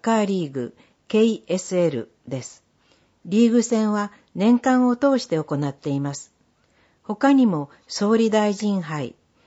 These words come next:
全日本大学選手権、インカレ、天皇杯やフェスティバル、練習試合など、年間三百五十試合を行っています。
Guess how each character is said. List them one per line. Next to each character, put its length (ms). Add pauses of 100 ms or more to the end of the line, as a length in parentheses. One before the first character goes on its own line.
(220)
全 320
日 140
本 360
大 280
学 180
選 280
手 120
権、 340 (260)
イ 100
ン 80
カ 200
レ、 200 (560)
天 260
皇 180
杯 300
や 200 (260)
フ 160
ェ 40
ス 120
テ 120
ィ 60
バ 120
ル、 180 (400)
練 200
習 260
試 200
合 140
な 160
ど、 240 (340)
年 280
間 300 (120)
三 320
百 280
五 140
十 160
試 400
合 80
を 80
行 140
っ 160
て 160
い 100
ま 140
す。 240